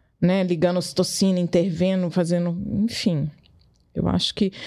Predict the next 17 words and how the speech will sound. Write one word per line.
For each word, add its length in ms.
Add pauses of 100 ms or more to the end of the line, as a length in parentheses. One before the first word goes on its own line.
(260)
tirar 680
essa 240
centralização 1300
do 120
olhar 520
do 140
parto 480
do 120
médico, 520
né? 200
O 60
médico, 460
ele 100
não 260
tem 320
que 80
ser, 380